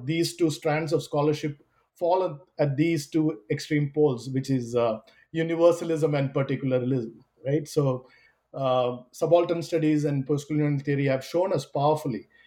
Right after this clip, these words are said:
why it is important to focus on the particular, because universal itself has been kind of colonized by Europe, Eurocentric, uh,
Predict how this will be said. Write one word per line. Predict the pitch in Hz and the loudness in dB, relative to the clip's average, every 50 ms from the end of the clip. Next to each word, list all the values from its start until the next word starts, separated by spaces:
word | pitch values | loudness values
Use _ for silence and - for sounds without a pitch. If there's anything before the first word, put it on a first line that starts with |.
| _ _ _ _ _ _ _ 143 131 | _ _ _ _ _ _ _ -12 -6
why | 139 147 156 165 175 | -2 0 0 2 2
it | 175 165 160 147 | 0 0 -2 -2
is | 156 139 135 | -4 -4 -4
important | 127 123 - 131 131 127 139 135 131 | -4 -2 0 0 0 2 2 0 0
to | 131 113 | 0 -2
focus | - 139 131 - 131 123 113 123 120 - - - | -2 -2 0 0 0 -2 -2 -4 -8 -10 -8 -6
on | 131 123 127 120 | -4 -2 -2 0
the | 113 123 120 113 113 - _ - | 2 2 2 2 0 -4 _ -2
particular, | 139 120 143 127 - 143 123 113 98 - | -2 0 0 -2 0 0 0 0 -2 -4
because | 123 113 120 113 | -4 -4 -4 -4
universal | 120 127 135 135 139 139 143 143 143 143 151 135 131 | -2 -2 -2 0 0 2 2 0 0 -2 -2 -4 -4
itself | 123 - - 147 135 - | -4 -2 -2 -2 -2 0
has | 135 120 117 | -2 -2 -2
been | 113 123 123 120 120 | -2 -4 -4 -4 -4
kind | - 120 113 117 | -4 -4 -2 -2
of | 117 - - | -4 -4 -2
colonized | 135 135 135 131 131 127 131 131 127 120 - - | -2 0 0 0 0 0 0 0 0 -4 -6 -8
by | 110 117 110 104 - _ _ _ - _ - - _ _ _ 151 | -6 -6 -6 -6 -8 _ _ _ -20 _ -20 -20 _ _ _ -4
Europe, | 170 190 185 185 180 147 - - - _ _ _ _ _ _ - | -2 2 4 4 4 2 0 -8 -18 _ _ _ _ _ _ -4
Eurocentric, | 147 156 160 160 156 - 160 151 143 147 147 139 139 - - | -2 2 2 2 2 2 0 -2 0 0 0 -2 -2 -6 -4
uh, | 143 127 127 123 120 120 117 117 - | 0 0 2 2 2 2 0 -2 -4